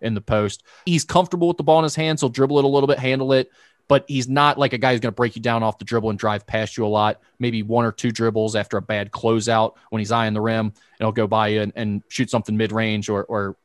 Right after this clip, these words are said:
get to the post and then work in the post. But that's kind of his game.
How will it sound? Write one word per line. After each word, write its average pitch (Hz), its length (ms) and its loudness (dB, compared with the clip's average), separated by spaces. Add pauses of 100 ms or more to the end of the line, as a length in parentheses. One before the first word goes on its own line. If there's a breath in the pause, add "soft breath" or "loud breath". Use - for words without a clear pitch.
(100)
get - 140 -2
to - 80 -10
the - 80 -14
post 104 380 -2
and 104 140 -2
then 101 120 -6
work 101 180 -4
in 95 80 -6
the 95 60 -8
post. 92 360 -10
But 101 160 -2 (340 loud breath)
that's 156 220 2
kind 175 220 2
of 143 80 -4
his 131 120 -4
game. 151 420 0